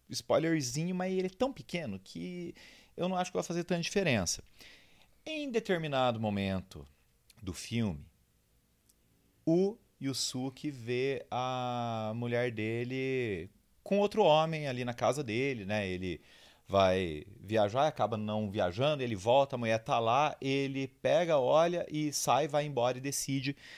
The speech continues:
não falar nada. Hum. Casamento continua, um tempinho depois, e, gente, isso é o plot do filme, tá?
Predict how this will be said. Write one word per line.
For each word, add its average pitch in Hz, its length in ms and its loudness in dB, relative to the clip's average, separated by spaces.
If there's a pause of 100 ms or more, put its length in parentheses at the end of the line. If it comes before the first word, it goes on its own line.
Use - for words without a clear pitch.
(220)
não 131 280 4
falar 127 500 4
nada. 107 720 4 (380)
Hum. 87 240 -4 (340)
Casamento 135 420 2
continua, 170 440 -4 (540)
um 143 100 0
tempinho 131 380 0
depois, 143 500 4
e, 131 60 -4
gente, 131 300 -2
isso 127 180 -2
é - 20 2
o 143 60 -2
plot 151 400 2
do 143 80 -6
filme, 123 300 -4 (920)
tá? 107 260 2